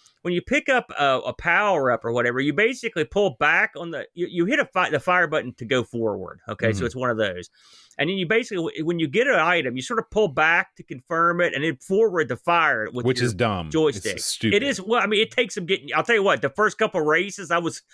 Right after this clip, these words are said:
Speaker 1: I had to look in the manual. I'm like, "What am I doing?" Uh, it, or you can use the secondary buttons on the,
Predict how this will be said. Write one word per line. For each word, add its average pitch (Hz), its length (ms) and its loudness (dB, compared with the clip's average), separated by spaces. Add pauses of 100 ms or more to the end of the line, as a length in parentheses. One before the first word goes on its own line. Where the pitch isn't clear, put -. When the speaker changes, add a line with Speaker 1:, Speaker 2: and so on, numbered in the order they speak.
(200)
Speaker 1:
I 233 80 2
had 269 80 4
to 220 60 -4
look 160 140 0
in - 40 -12
the 147 80 -6
manual. 214 400 2
I'm 95 80 -4
like, 120 140 -2
"What 247 80 2
am 254 80 0
I 240 40 2
doing?" 214 320 0 (480)
Uh, 156 200 2
it, 185 180 -2
or 220 200 4
you 254 120 -6
can 180 160 -2
use 190 300 -4
the 156 160 2
secondary 175 640 0
buttons 139 500 0
on 139 140 -4
the, 127 240 -4